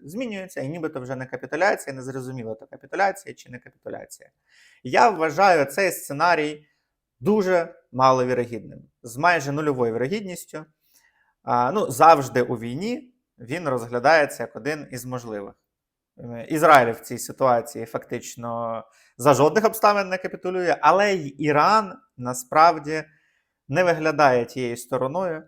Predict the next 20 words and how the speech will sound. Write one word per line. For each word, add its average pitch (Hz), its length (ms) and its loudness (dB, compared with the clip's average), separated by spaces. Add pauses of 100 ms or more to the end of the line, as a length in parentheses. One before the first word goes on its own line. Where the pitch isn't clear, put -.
(180)
яка 120 280 -2
близька 127 800 -2
до 123 380 -2 (360)
капітуляції, 127 640 -2
яка 127 180 0
близька 120 440 2
до 165 100 -2
того, 147 260 -4
щоб 117 260 -12
вичерпати 156 800 -2
свої 131 400 -4
ресурси. 127 580 -6
Звісно 156 640 -6
ж, - 180 -12 (400)
вони 151 360 -4
не 156 180 -2
отримали 117 800 -4 (280)
необхідної 123 540 -10
бажаної 113 480 -4
підтримки 117 760 -8